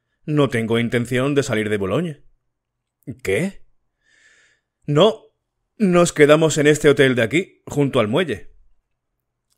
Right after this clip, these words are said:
Los tres le seguimos, intrigados y sin comprender nada. Una vez alojados, nos dirigió una larga mirada. «No es así como debiera actuar un buen detective, ¿eh?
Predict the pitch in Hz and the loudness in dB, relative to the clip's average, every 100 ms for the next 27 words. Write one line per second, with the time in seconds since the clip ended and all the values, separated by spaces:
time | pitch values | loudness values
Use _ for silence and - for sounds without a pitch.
0 | _ _ 160 131 110 110 113 139 180 147 | _ _ -2 -2 -2 -2 -2 0 0 0
1 | 120 98 131 101 147 - _ _ - 160 | -2 -2 -2 -4 -8 -14 _ _ -6 -4
2 | 147 135 123 165 208 190 143 139 139 127 | -2 0 0 2 2 2 0 0 -2 -2
3 | 131 117 117 107 104 92 190 107 131 170 | -6 -4 -4 -4 -6 -4 -4 -2 -6 -6
4 | 78 _ _ _ _ _ _ _ _ _ | -12 _ _ _ _ _ _ _ _ _
5 | - 190 185 147 143 127 127 127 131 196 | -4 0 2 2 4 2 0 0 0 -2
6 | 196 - 170 151 143 127 127 117 120 117 | -8 -16 -8 -2 0 0 -2 -2 -2 -2
7 | 110 104 98 98 95 123 127 _ _ _ | 0 -2 -2 -4 -4 -6 -8 _ _ _
8 | _ _ _ _ _ _ _ _ _ _ | _ _ _ _ _ _ _ _ _ _
9 | - 127 113 113 120 117 123 107 127 120 | -10 -6 -4 -2 0 -2 -4 -4 -2 -2
10 | 123 120 113 113 110 110 131 117 - 123 | -2 -2 -2 -2 -4 -2 -2 -4 -4 -2
11 | 131 127 135 127 120 120 117 107 156 151 | 0 0 0 -2 -2 -4 -4 -6 -2 -2
12 | 104 113 143 - | 0 -2 -4 -8